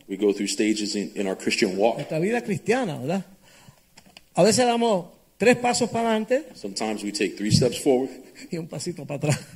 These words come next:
Speaker 1: and one back.
Speaker 2: Yo lucho con el peso, ¿verdad?
Speaker 1: For instance, I, I struggle with my weight.
Speaker 2: Ay, Dios mío.
Speaker 1: Lord
Speaker 2: Yo me
Speaker 1: Jesus.
Speaker 2: peso religiosamente todas las mañanas.
Speaker 1: I get up religiously every day.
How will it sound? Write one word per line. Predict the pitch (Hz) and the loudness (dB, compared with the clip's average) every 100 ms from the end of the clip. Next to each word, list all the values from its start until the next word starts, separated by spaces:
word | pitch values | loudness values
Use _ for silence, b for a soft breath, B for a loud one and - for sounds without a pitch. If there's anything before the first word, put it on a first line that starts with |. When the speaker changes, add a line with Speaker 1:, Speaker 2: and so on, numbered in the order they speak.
| - | -8
Speaker 1:
and | - | -6
one | 98 98 | -4 -6
back. | - 101 - - - - - B B B B B B - - 139 139 | -4 -6 -8 -16 -20 -20 -20 B B B B B B -16 -12 -6 -2
Speaker 2:
Yo | 160 | 0
lucho | 185 185 175 | 0 -2 -6
con | 160 139 | -6 -8
el | 127 | -8
peso, | - 202 147 - - _ | -4 -4 -4 -6 -12 _
¿verdad? | 180 - 160 - - | -18 -14 -14 -16 -10
Speaker 1:
For | 95 | -6
instance, | 98 - - 80 | -6 -6 -8 -4
I, | 95 - 71 | -6 -6 -10
I | - | -6
struggle | - 120 113 98 | 2 2 4 2
with | 92 | 0
my | 98 - | 0 2
weight. | 113 104 - - - - - - | 2 2 -2 -16 -20 -20 -20 -4
Speaker 2:
Ay, | 160 175 147 | 2 2 2
Dios | 123 113 98 | -2 -6 -8
mío. | 123 123 117 113 - - | -8 -8 -8 -12 -20 -12
Speaker 1:
Lord | 80 73 | -10 -8
Speaker 2:
Yo | 101 135 196 | -6 -2 0
me | |
Speaker 1:
Jesus. | 208 | 2
Speaker 2:
peso | 214 226 165 | 2 2 0
religiosamente | 160 151 165 208 202 196 202 185 | 0 0 0 0 -4 -4 -4 -4
todas | 160 170 180 | -2 -2 -2
las | 175 | -4
mañanas. | 160 147 123 113 117 | -4 -4 -4 -8 -8
Speaker 1:
I | 95 | -8
get | - 101 | 0 2
up | 98 - | 2 -2
religiously | 87 92 104 101 - 87 | -4 -2 -2 -4 -4 -4
every | 80 87 | -2 -4
day. | 87 - | -4 -6